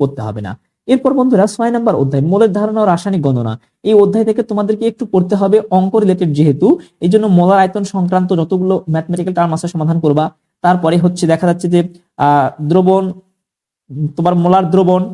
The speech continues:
মোলার আয়তন সংক্রান্ত, মোলার দ্রবণ সংক্রান্ত, কিভাবে মোলার দ্রবণ প্রস্তুত করবে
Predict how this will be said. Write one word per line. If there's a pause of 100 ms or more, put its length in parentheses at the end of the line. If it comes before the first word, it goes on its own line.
মোলার
আয়তন
সংক্রান্ত, (140)
মোলার
দ্রবণ (100)
সংক্রান্ত, (360)
কিভাবে (100)
মোলার
দ্রবণ
প্রস্তুত
করবে